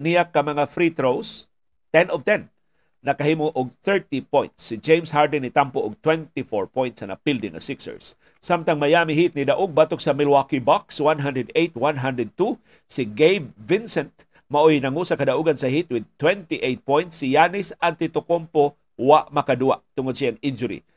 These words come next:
Si Drew Holiday mao'y nangu sa napildi nga Bucks with twenty-four points. Ang Boston Celtics, ni matuod nga sila'y mas maayo nga team kaysa Brooklyn Nets, nidaog sila one hundred nine ninety-eight. Si Jason Tatum dunay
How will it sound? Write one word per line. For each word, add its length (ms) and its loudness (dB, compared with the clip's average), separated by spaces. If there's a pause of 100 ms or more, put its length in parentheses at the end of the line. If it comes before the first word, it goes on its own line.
(180)
Si 240 -4
Drew 400 0
Holiday 640 2 (560)
mao'y 160 0
nangu 320 0
sa 160 -2
napildi 400 0
nga 80 -10
Bucks 400 0
with 160 -6
twenty-four 560 -2
points. 480 -4 (800)
Ang 240 -4
Boston 400 2
Celtics, 720 0 (880)
ni 80 -4
matuod 480 0
nga 80 -4
sila'y 240 2
mas 160 0
maayo 320 0
nga 140 -2
team 260 0
kaysa 240 0
Brooklyn 460 -2
Nets, 320 -6 (1120)
nidaog 400 2
sila 240 4
one 160 6
hundred 320 -2
nine 400 0
ninety-eight. 640 -2
Si 80 -4
Jason 480 -2
Tatum 400 2
dunay 240 2